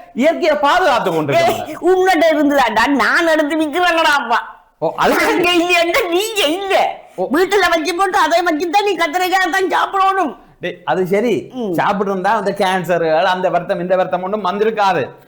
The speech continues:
Speaker 1: சரி, நான் இப்ப உனக்கு ஒரு கதை ஒன்று சொல்றேன்.
Speaker 2: சொல்லு, சொல்லு,
Speaker 1: சரியா?
Speaker 2: சொல்லு. ம்.
Speaker 1: ஒரு மன்னன் ஒருத்தன் இருந்தான்.
Speaker 2: ம்.
Speaker 1: மன்னன் வேட்டைக்கு போக வலிக்கிட்டான். சரியா?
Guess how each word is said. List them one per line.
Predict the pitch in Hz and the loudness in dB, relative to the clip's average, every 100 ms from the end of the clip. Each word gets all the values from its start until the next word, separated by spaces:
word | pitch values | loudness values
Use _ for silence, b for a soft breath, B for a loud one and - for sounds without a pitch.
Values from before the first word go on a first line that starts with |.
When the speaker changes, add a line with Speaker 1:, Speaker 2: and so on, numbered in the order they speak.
| _ | _
Speaker 1:
சரி, | - 196 | -2 -2
நான் | 175 190 214 | 0 0 0
இப்ப | 185 | 0
உனக்கு | 202 175 | 0 2
ஒரு | 185 | 0
கதை | 240 190 196 | 0 2 2
ஒன்று | 190 | 2
சொல்றேன். | 185 160 120 | 2 0 2
Speaker 2:
சொல்லு, | 262 220 | 0 0
சொல்லு, | 285 262 170 | 0 0 -2
Speaker 1:
சரியா? | 180 208 208 208 | -2 0 0 -2
Speaker 2:
சொல்லு. | - 202 | -6 -6
ம். | 151 - _ | -8 -14 _
Speaker 1:
ஒரு | 175 180 | -2 0
மன்னன் | 165 175 208 175 | 0 0 0 -2
ஒருத்தன் | 143 165 175 | -2 -2 -2
இருந்தான். | 180 135 101 - | -2 -2 -6 -12
Speaker 2:
ம். | 156 147 139 b b | -16 -16 -16 b b
Speaker 1:
மன்னன் | 127 160 202 185 170 277 220 143 | -8 -6 -4 -6 -4 -6 -6 -4
வேட்டைக்கு | 180 202 175 143 | -2 -2 -4 -2
போக | 156 196 | 0 0
வலிக்கிட்டான். | 170 143 - _ _ _ - | 0 -4 -10 _ _ _ -8
சரியா? | 185 220 | -4 -2